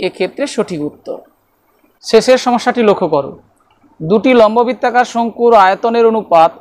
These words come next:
one is to four এবং তাদের ভূমিতলের ব্যাসার্ধের দৈর্ঘ্যের অনুপাত four is to five হলে তাদের উচ্চতার অনুপাত one is to five, five is to four, twenty-five is to sixteen, twenty-five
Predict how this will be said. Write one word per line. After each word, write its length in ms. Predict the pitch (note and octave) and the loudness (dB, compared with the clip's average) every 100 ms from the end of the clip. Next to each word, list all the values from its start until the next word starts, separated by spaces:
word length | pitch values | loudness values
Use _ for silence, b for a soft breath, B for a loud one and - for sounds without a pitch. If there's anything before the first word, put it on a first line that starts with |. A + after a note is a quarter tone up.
| G#3 G#3+ | 2 2
one 120 | A#3+ B3 | 2 -2
is 80 | - | -6
to 80 | B3 - | -10 -8
four 220 | F3+ D#3+ C3+ - - A3 | -4 -2 -4 -12 0 2
এবং 200 | G3+ D#3+ F#3+ _ _ _ _ | 4 0 -2 _ _ _ _
তাদের 240 | F#3 G#3 A3+ D#3+ | 2 4 2 0
ভূমিতলের 500 | F#3+ B3+ C#4+ C4+ C4+ G3+ | -2 -2 4 6 6 4
ব্যাসার্ধের 460 | G3+ A3+ G3 B3 A3 | 0 -2 -2 -2 2
দৈর্ঘ্যের 320 | A#3 A#3+ A3+ | 2 2 2
অনুপাত 420 | G#3+ G#3 E3+ D#3 E3+ _ _ _ _ - | 0 0 2 2 0 _ _ _ _ 2
four 160 | A#3 B3+ | 4 4
is 80 | B3 A3 | 0 -6
to 60 | B3 F#3+ | -6 -2
five 200 | G#3 F#3+ | 0 0
হলে 180 | F3 D#3+ G3+ - _ _ - | -2 -4 -6 -12 _ _ -2
তাদের 220 | F#3+ A3 G#3+ | 2 2 0
উচ্চতার 380 | A3+ - C#4 C#4 A#3 | -4 -2 2 2 2
অনুপাত 420 | A3+ E3 D#3 E3 _ _ F#3 G#3+ | 0 0 2 0 _ _ 0 2
one 100 | B3 | 2
is 80 | A#3 G3+ | -4 -8
to 40 | A#3 F3+ | -8 0
five, 260 | F3+ F#3+ G#3 _ _ - | 0 0 -6 _ _ 0
five 200 | G3 A#3+ B3 | 2 2 0
is 60 | F#3+ A3 | -4 -8
to 60 | F3+ | -8
four, 240 | D#3+ E3 F#3 C4+ _ - | -2 0 0 -4 _ -2
twenty-five 560 | B3+ C4+ C4 A#3 G#3+ G3 F#3 | 0 2 0 2 2 2 -4
is 60 | D3 | -8
to 60 | D#3+ G#3+ | -10 -6
sixteen, 420 | G3+ - A3 A3+ A#3 _ _ - | -6 -4 -2 -2 -6 _ _ -2
twenty-five 680 | A3+ C4 B3 C4 G3 F#3+ | 2 2 2 -4 0 0